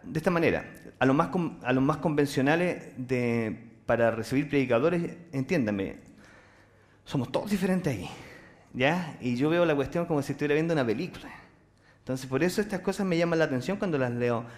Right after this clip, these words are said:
en la Biblia. Entonces, el mensaje se llama Jesús siete siete siete Ultimate Factor Sorpresa. ¿Ok? ¿Les parece? Entonces, vamos con este mensaje.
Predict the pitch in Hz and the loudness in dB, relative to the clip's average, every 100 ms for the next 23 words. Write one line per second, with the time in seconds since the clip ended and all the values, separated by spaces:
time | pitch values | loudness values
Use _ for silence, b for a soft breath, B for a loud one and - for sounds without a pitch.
0 | B 110 113 117 92 95 107 190 202 170 | B 0 2 2 2 -2 -2 -2 -2 -2
1 | 147 185 180 160 151 165 165 B - 131 | -2 -4 -4 -2 -2 -2 -6 B -6 -2
2 | 160 165 170 151 135 139 131 107 - - | -2 -2 -4 -4 -2 -2 -2 -4 -6 -6
3 | 196 151 120 - 185 196 170 180 180 B | -4 -2 -2 -2 -2 -2 -2 -2 -6 B
4 | B 104 101 - 170 160 - 131 - - | B -4 -4 -2 -2 -2 -4 -8 -8 -10
5 | - - - _ _ _ B B B B | -10 -12 -20 _ _ _ B B B B
6 | B B B B B - - 196 262 - | B B B B B -8 4 6 6 2
7 | - - - - - 175 214 277 277 - | -8 -16 -18 -10 0 2 4 2 0 -8
8 | B B B 147 190 202 208 - - - | B B B 2 4 8 6 6 -4 -16
9 | - 220 254 247 202 202 160 147 117 - | 4 6 6 4 4 4 2 2 -2 -4